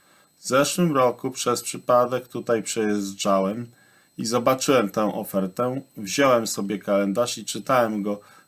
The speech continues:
z wielkim zainteresowaniem. Niestety nie zapamiętałem, gdzie dokładnie to było.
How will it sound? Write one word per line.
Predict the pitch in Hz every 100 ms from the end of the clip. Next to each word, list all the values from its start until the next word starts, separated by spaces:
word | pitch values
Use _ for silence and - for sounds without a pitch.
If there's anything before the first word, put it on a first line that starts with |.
| -
z | 98
wielkim | 113 127 - 117
zainteresowaniem. | 104 110 110 95 107 104 - 120 120 90 87 90 _ _ _ _ -
Niestety | 127 123 156 151 151 151 143
nie | 139 139
zapamiętałem, | 131 123 - 117 113 110 - 127 139 165 170
gdzie | 143 104 107 110
dokładnie | 139 - 101 92 98 110
to | 131
było. | 120 92 87 87